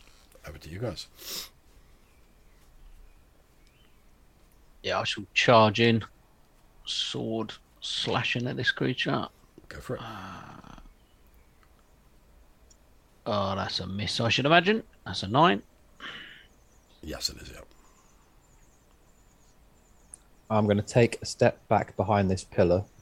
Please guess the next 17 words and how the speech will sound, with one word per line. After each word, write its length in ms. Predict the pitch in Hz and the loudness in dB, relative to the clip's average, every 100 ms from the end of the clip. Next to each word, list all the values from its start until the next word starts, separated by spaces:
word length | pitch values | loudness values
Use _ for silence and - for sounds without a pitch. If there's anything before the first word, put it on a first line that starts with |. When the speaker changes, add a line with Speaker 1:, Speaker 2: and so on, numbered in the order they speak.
| - - | -12 -4
Speaker 3:
and 180 | 87 | -2
obviously 460 | 87 92 - - 87 | 0 -2 -4 -4 -6
shoot 460 | - - 87 85 - | -6 -8 -6 -6 -8
it. 100 | - - _ _ | -10 -20 _ _
Speaker 1:
Yeah, 140 | 80 85 | -12 -12
that's 200 | 62 - - | -10 -12 -12
absolutely 420 | 80 - 76 78 | -12 -12 -14 -14
fine. 280 | - 90 104 _ - - _ - _ _ _ _ - _ _ - - - | -10 -10 -10 _ -20 -20 _ -20 _ _ _ _ -20 _ _ -20 -20 -4
You 180 | 107 107 | -2 0
can 160 | - | 2
see, 260 | 104 139 107 | 6 6 6
so 240 | - 113 123 | 2 2 4
as 160 | 127 | 6
you're, 200 | 117 95 | 6 6
'cause 140 | - 117 | 4 4
obviously 220 | 101 98 | 2 0
you're 240 | 92 90 | 0 0